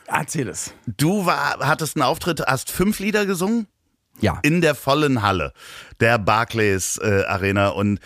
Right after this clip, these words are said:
Speaker 2: du hattest mir gesagt, äh, ich komm von der Bühne, ähm, ich brauch nur mein Handtuch und den Autoschlüssel, wenn ich runterkomme. Und dann gehen wir direkt zum Auto und ich fahr nach Berlin. Ich war vorher zum Kaffeetrinken da.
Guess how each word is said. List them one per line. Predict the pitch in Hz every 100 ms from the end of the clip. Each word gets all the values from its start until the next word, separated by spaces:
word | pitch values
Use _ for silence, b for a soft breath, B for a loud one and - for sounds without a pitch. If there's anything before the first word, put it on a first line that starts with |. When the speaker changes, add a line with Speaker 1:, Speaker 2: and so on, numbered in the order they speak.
| B B -
Speaker 2:
du | 120
hattest | 147 -
mir | 151 170
gesagt, | 147 143 - -
äh, | 127 117
ich | 113
komm | - 185
von | - 160
der | 147
Bühne, | 147 156 147 143 -
ähm, | 117 117 117 123
ich | 117
brauch | - 131
nur | 147
mein | 123 110 123
Handtuch | 175 - 175 156
und | - 135 147 135 -
den | 117 117 107
Autoschlüssel, | 101 170 185 - 147 127 143 135 127 B B B B
wenn | 110 131
ich | 117
runterkomme. | 139 143 131 131 127
Und |
dann | 120
gehen | 117 127
wir |
direkt | 110 117 110 -
zum | 127
Auto | 110 117
und | 110
ich | 104
fahr | 107 101
nach | 95
Berlin. | 92 85 87
Ich | 85
war | 98
vorher | - 123 113
zum | 104
Kaffeetrinken | 147 170 185 160 147 127
da. | 120 117